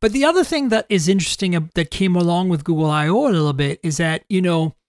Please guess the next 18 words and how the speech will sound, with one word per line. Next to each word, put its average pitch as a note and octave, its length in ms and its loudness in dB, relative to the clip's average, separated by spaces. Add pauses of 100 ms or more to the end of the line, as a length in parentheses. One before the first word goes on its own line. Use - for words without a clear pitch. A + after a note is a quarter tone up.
(200)
there's A3 180 2
a A#3 40 2
lot A#3 240 0
of G3+ 120 2
rumors A3 300 2
around G3+ 160 0
the F3 100 2
Pixel F#3+ 380 -2
five D#3 340 0
A A3+ 220 0
for C3 440 -6
a C3 40 -10
few - 240 -6
days C3 320 -4
last B2 320 -8
week. B2 340 -10 (280)
And F#3+ 180 2
then G3+ 300 0